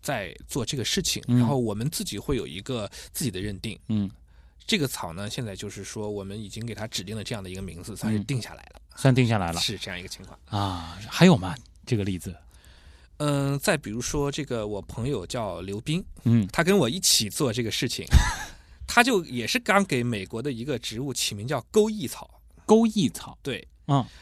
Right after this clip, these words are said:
Speaker 1: 这就是一个很文雅的一个名字。
Speaker 2: 啊。
Speaker 1: 什么意思呢？钩翼它在中国的文言里面有一个意思是带钩的小木桩。
Speaker 2: 啊。
Speaker 1: 正好这个草呢，它这个果实表面有很多小木桩状的凸起，
Speaker 2: 嗯。
Speaker 1: 这个凸起上面有很多很多的这个钩刺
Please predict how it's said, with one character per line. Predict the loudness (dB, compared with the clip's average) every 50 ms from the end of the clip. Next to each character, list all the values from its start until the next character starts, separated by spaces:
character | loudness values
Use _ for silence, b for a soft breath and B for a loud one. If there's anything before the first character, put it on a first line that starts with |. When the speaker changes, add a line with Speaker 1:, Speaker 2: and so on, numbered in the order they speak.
| B -2
Speaker 1:
这 | 0 2
就 | 4 4
是 | 2 2
一 | 2
个 | 0 0
很 | 0 0 -2 -2
文 | -2 -2 0
雅 | 0 -2 -2 -2
的 | -6
一 | -8
个 | -6
名 | -6 -6 -6 -6
字。 | -2 2 4
Speaker 2:
啊。 | 6 6
Speaker 1:
什 | 6
么 | 4 4
意 | 2 0 -2
思 | -2 -4
呢？ | -4 -4 -6 -8 B B B B B B B 0
钩 | 4 4 6 6
翼 | 4 4 2 0 -2
它 | -2 0 0 2
在 | 4 4 4 4 4 2
中 | 2 4 4 4 2
国 | 0 0
的 | 2 2 0
文 | 0 0 0
言 | 0 0 -2
里 | -2 -4
面 | -4 -6 -6 -8 -10 -10 -8
有 | -6 -4
一 | -2 0
个 | -2 -2
意 | 0 0 -2
思 | -2 -2 -6 -8 -6
是 | -4 -4 -4 -4
带 | -4 0 2 2 2 2
钩 | 0 0 0 0
的 | 0
小 | 0 -2 -4 -4
木 | -4 -6 -4
桩。 | -2 -4 -4 -4 -6 -12 _ -20 -20 -20 b b b -2
Speaker 2:
啊。 | 0 0 0 0 2
Speaker 1:
正 | 2 2
好 | 4 4 2 4
这 | 4 4
个 | 2 2
草 | 0 0 -2 -2 -2 -2 -4 -4 -4
呢， | -4 -4 -4
它 | -4 -4
这 | -4 -2
个 | -2 -2
果 | -2 -4 -4 -4 -2
实 | 0 0 0 0 -2
表 | 0 0 -2 -2
面 | -2 -2 -2
有 | -2 -2
很 | -2 -4 -8 -8
多 | -4 -4 -4 -4 -4 -6
小 | -6 -6 -4 -2
木 | 0 -2 0
桩 | 2 2 0 2
状 | 0 -2 -2
的 | 0
凸 | 2 0 0 0 -2
起， | -4 -4 -4 -6 -10 -10 -6 -4
Speaker 2:
嗯。 | -2 0 0 0 0 -2 0 0
Speaker 1:
这 | 0
个 | -2 -2
凸 | -2 -2 -2 0 0
起 | 2 2
上 | 2 2 4
面 | 4 4 4
有 | 2 0
很 | 0 -2 -4 0
多 | 0 0
很 | 0 0 -4 -6
多 | -4 -6
的 | -6
这 | -4 -6
个 | -6 0
钩 | 4 6 6 6
刺 | 4 2 -2 -2 -4 -6